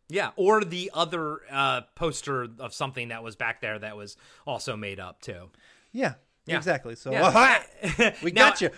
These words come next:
Speaker 1: I
Speaker 2: We
Speaker 1: do,
Speaker 2: got you, Seinfeld.
Speaker 1: I do feel in this,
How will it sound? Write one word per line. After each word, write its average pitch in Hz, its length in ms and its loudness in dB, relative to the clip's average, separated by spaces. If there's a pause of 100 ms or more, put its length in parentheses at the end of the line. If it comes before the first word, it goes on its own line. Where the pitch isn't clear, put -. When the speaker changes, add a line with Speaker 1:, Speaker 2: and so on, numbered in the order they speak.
Speaker 1:
I 180 100 8
Speaker 2:
We 311 120 8
Speaker 1:
do, 226 40 4
Speaker 2:
got 294 220 8
you, 220 80 2
Seinfeld. 190 560 0 (160)
Speaker 1:
I 185 100 6
do 214 220 0
feel 240 240 0
in 170 100 -2
this, 170 220 -2